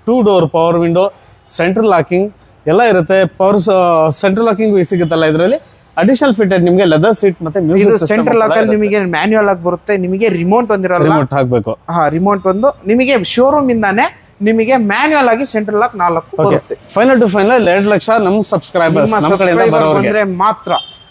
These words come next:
Speaker 1: ಓಕೆ, so ಪಕ್ಕದಲ್ಲಿ ಒಂದ್, ಮತ್ತೆ ಒಂದು ಐ ಟೆನ್ ಇರುತ್ತೆ.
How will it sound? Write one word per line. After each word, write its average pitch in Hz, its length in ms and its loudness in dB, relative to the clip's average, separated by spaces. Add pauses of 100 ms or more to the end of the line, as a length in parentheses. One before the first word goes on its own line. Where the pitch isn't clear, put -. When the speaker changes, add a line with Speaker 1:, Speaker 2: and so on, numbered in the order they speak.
Speaker 1:
ಓಕೆ, 151 200 -2
so - 240 -4
ಪಕ್ಕದಲ್ಲಿ 226 340 2
ಒಂದ್, 185 200 2
ಮತ್ತೆ 180 200 0
ಒಂದು 208 280 2
ಐ 180 100 2
ಟೆನ್ 180 220 0
ಇರುತ್ತೆ. 170 460 -2